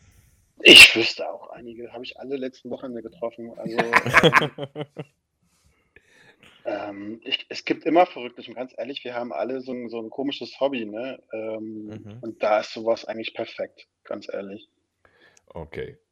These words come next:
Speaker 1: Die sparen das ganze Jahr darauf, weil die wussten, da kommt am Ende noch was ganz Großes und jetzt wird alles rausgejubelt.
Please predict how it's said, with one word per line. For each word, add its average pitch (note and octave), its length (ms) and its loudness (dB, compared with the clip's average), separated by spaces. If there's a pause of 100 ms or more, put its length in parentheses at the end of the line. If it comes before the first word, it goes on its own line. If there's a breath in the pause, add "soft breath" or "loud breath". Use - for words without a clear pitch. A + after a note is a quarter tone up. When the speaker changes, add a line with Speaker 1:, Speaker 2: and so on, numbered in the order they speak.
Speaker 1:
Die - 80 10
sparen C#3+ 400 6
das E3+ 140 -8
ganze D#3+ 300 -6
Jahr C#3+ 160 -2
darauf, D3 320 -2
weil B2+ 100 -8
die B2+ 120 -12
wussten, D3 560 -16 (160)
da - 120 -20
kommt - 360 -16
am B2+ 120 -14
Ende B2 180 -16
noch B2 100 -12
was A#2+ 160 -10
ganz B2 260 -14
Großes C3+ 580 -12
und A#2 120 -16
jetzt A#2 240 -12
wird - 120 -16
alles A2+ 220 -12
rausgejubelt. A#2 760 -8